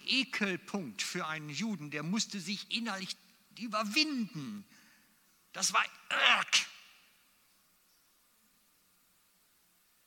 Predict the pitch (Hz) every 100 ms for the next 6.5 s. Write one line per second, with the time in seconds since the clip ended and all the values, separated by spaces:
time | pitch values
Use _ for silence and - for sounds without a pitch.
0 | _ _ _ _ 117 135 160 175 - 165
1 | - 156 147 160 170 160 143 120 120 202
2 | 175 160 139 156 - - 131 131 147 160
3 | 127 - 127 135 131 104 95 _ _ _
4 | _ _ _ _ _ - 101 - - 135
5 | 165 151 - 131 - - 113 120 110 90
6 | - - - - -